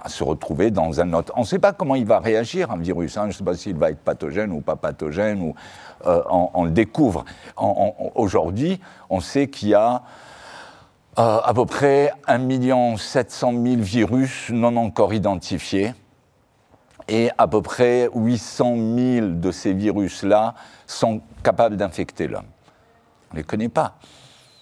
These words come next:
Donc il, il, il va falloir aller les... Non, je, je, les, les virus, alors j'ai, j'aime pas, euh, euh, virus égale venin, mais, euh, j'ai, j'aime pas... Les, les virus nous ont façonnés aussi. C'est extraordinaire. Euh,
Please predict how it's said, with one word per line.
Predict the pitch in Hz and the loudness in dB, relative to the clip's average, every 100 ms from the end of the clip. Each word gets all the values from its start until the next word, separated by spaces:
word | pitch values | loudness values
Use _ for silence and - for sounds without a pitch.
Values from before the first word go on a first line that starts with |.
| _ | _
Donc | 78 82 - | -8 -6 -2
il, | 87 85 | -4 -4
il, | 90 76 - | -6 -8 -4
il | 85 | 2
va | 131 | 4
falloir | 135 104 98 131 120 95 | 4 0 4 4 2 0
aller | 98 104 120 | 2 2 2
les... | 110 - - - | 0 -4 -20 -12
Non, | 190 233 - - - | -2 0 0 -6 0
je, | 175 - | 0 0
je, | 151 156 139 | -2 0 2
les, | 143 143 | 0 2
les | 135 | 0
virus, | 120 156 180 110 | 2 0 2 4
alors | 90 73 - - | 2 2 -10 -8
j'ai, | 107 123 104 | -2 0 0
j'aime | 131 160 | -2 0
pas, | 185 156 107 95 | 2 2 0 2
euh, | 101 87 - - _ _ - | 2 0 -4 -20 _ _ -2
euh, | 92 | -2
virus | 92 117 117 147 | 0 0 2 0
égale | 117 107 107 | 2 2 2
venin, | 92 104 101 113 131 - - - _ - | 0 -2 0 0 0 -6 -20 -20 _ -8
mais, | 107 110 107 104 - | -2 0 0 -4 0
euh, | 98 92 85 - - _ - _ - | 2 2 -2 -8 -20 _ -20 _ -4
j'ai, | 117 139 | -2 0
j'aime | 135 175 | -2 0
pas... | 147 135 | -2 2
Les, | 139 | 2
les | 143 139 | 4 2
virus | 185 208 180 | 2 -2 -2
nous | 135 | 0
ont | 147 | 0
façonnés | - 135 - 147 165 | 0 -2 -2 -4 -2
aussi. | 120 78 - - - _ - - _ - | -4 -6 -12 -20 -20 _ -20 -20 _ -20
C'est | - 104 | -4 -2
extraordinaire. | 87 - 98 90 92 113 80 - - - - - - | -2 0 0 2 0 -2 -2 -6 -20 -20 -20 -20 -4
Euh, | 90 87 | -2 0